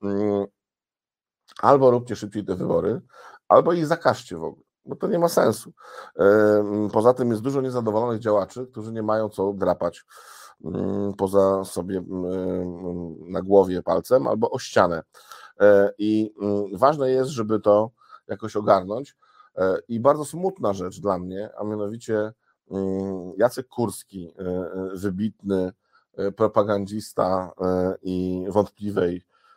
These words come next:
mm, proweniencji, e, dyrektor, e, telewizji, prezes telewizji, który wyjechał,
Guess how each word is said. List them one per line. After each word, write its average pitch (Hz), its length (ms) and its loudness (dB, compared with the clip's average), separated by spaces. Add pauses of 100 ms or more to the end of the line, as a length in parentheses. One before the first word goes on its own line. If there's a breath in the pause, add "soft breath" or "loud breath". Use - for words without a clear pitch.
(160)
mm, 95 300 -6
proweniencji, 104 840 -6 (500 soft breath)
e, 95 320 -2
dyrektor, 98 600 0
e, 90 380 -8
telewizji, 98 540 -6
prezes 113 300 -2
telewizji, 98 320 -4
który 101 220 -8
wyjechał, 113 600 4